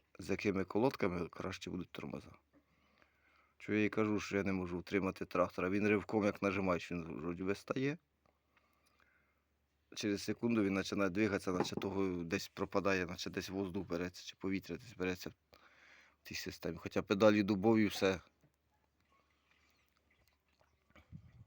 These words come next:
Так що ще думка, надо, буду шукати.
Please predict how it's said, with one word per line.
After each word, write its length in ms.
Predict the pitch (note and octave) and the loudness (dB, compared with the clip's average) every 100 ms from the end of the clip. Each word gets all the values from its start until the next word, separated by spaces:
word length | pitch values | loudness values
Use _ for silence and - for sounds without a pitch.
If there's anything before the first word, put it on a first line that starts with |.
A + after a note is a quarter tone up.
| - _ _ _ _ _ - | -20 _ _ _ _ _ -18
Так 180 | - - | -12 -10
що 280 | - - A2 | -8 -2 0
ще 200 | - G2 | 0 -2
думка, 520 | F2+ G#2+ G#2+ - F#2+ F#2+ _ | -2 2 2 2 -2 -4 _
надо, 340 | G2 F#2+ F2+ E2+ _ _ _ _ - | -4 -2 -2 -8 _ _ _ _ 2
буду 160 | A2 | 4
шукати. 460 | G#2 G#2 A2 F#2 | 2 4 6 6